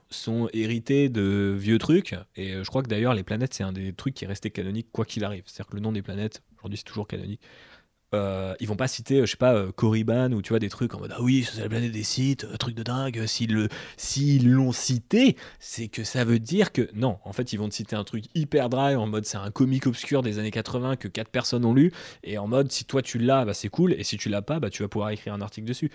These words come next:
Il y a énormément d'articles qui ont été créés sur, euh, la galerie de Lufen, Luten, je ne sais pas comment on prononce encore une fois, mais qui est peut-être le truc qui donne le plus dans l'avalanche.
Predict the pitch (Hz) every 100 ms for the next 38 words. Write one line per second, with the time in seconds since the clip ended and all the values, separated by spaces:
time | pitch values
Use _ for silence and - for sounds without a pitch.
0 | - - 95 101 - _ - 151 143 131
1 | 139 135 123 143 - 107 101 104 101 127
2 | 123 101 98 95 95 90 98 98 107 95
3 | 95 92 92 92 90 90 92 - 165 165
4 | _ _ - 90 127 156 143 - - -
5 | 98 92 110 147 - - 101 - 165 -
6 | _ _ _ _ _ - - 110 127 123
7 | 117 117 - 143 - 120 151 - 180 -
8 | 113 113 123 107 147 120 107 110 131 180